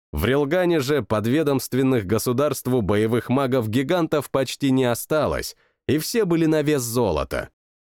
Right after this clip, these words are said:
Поэтому их группу и отправили устранить проблемку.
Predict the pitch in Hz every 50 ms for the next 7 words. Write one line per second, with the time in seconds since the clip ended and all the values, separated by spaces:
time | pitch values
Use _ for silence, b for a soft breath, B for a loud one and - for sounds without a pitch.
0 | _ - 123 185 233 226 208 202 190 190 185 175 156 139 139 196 220 240 202 -
1 | - 185 170 - 165 156 160 147 - - 139 202 214 180 127 123 117 120 113 107
2 | - - 117 120 123 139 147 139 - - 131 120 113 98 101 98 95 80 73 69
3 | - - 71 60 - -